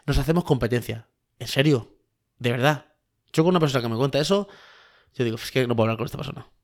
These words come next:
Porque es que su mirada es, lo que digo, la mirada de, eh, "Estoy mirando por el agujero de una aguja".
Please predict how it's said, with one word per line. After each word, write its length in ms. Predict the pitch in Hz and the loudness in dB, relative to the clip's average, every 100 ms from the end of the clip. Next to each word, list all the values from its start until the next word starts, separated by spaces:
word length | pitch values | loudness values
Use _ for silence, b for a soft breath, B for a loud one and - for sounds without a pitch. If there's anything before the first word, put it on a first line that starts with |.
| _ - | _ -12
Porque 180 | 117 135 | -6 -4
es 60 | |
que 140 | 170 165 | -4 -4
su 200 | - 131 | -2 0
mirada 640 | 127 160 165 185 233 _ | 0 0 0 -2 -8 _
es, 480 | - 170 180 - _ _ | -2 -2 -2 -6 _ _
lo 160 | 123 117 | -6 2
que 80 | |
digo, 240 | 147 147 110 | 2 2 0
la 120 | 113 | 0
mirada 280 | 123 156 139 | 2 4 4
de, 220 | 120 107 B B B _ _ - | 2 -2 B B B _ _ 0
eh, 180 | 135 131 | 4 4
"Estoy 280 | 123 180 | 4 4
mirando 380 | 151 131 117 117 | 6 4 2 0
por 120 | 117 | 0
el 80 | 117 | 0
agujero 340 | 120 127 208 190 | 2 2 4 6
de 80 | |
una 80 | 135 | 4
aguja". 360 | 117 110 170 | 2 -4 -10